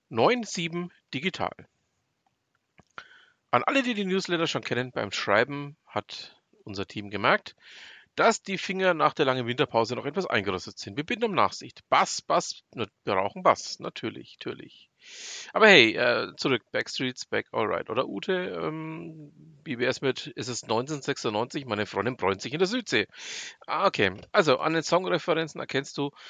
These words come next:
wie alt Teile der Redaktion sind, äh, natürlich auch genug geschrieben. Auf geht's. Themen der heutigen Ausgabe im Auszug. Coworking Space in Lauder Königshofen.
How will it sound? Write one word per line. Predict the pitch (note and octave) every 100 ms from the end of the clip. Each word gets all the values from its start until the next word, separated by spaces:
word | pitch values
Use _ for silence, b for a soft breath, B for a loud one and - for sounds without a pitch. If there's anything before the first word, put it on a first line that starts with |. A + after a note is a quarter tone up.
| B B -
wie | B2
alt | D#3+
Teile | - A2+ D#3
der | D3+
Redaktion | C3+ B2 A2+ - A2+ A#2+
sind, | - B2 B2+ - -
äh, | - A2+ -
natürlich | G#2+ F#2+ A2+ A2+ - -
auch | F#2 G#2 - _ _ _ _ _ _ - -
genug | - F#3+ -
geschrieben. | A3 F#3 F3 F#3 - _ _ _ -
Auf | G2 -
geht's. | F#2+ F2+ - - _ B B B B B
Themen | - G3+ C4+
der | A#3+ F3+
heutigen | F3 F3+ E3+
Ausgabe | B2+ B2+ - B2 A2+ B2 - -
im | C#3+
Auszug. | A2+ G2+ - - - - _ _ _ B B B
Coworking | - G3+ F#3 E3 E3
Space | - D3 C#3+ -
in | - A#2+
Lauder | C3 A2 G#2 G2+
Königshofen. | - F#2+ - F#3 G3 G#3 G#3+